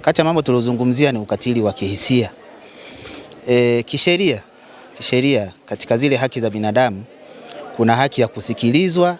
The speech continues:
na haki ya kusikiliza. Sasa katika, katika maeneo ya kazi kumekuwa na changamoto kwamba watumishi wanakuwa wanafanyiwa ukatili wa kihisia hasa katika kusikilizwa. Hawasikilizwi hisia zao,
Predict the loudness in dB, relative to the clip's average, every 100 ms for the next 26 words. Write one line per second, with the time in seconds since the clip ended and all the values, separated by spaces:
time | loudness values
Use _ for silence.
0 | -8 -4 -2 -2 -4 -6 -8 -6 0 2
1 | 2 0 -4 -8 -20 -20 -18 -16 -14 -14
2 | -14 -6 0 2 2 0 2 2 2 0
3 | -2 0 0 0 0 0 0 0 0 -2
4 | -10 -6 -4 -2 -2 -4 -4 -4 -2 -2
5 | 0 0 -2 -2 0 -2 -4 -6 -8 -6
6 | -2 2 0 0 -2 -2 -2 -4 0 0
7 | 0 -2 0 2 4 2 -2 -10 -10 -10
8 | -8 -6 -2 0 0 -2 -8 -18 -16 -16
9 | -16 -8 0 2 2 0 2 2 2 2
10 | 2 -2 -6 -6 0 2 4 4 4 -2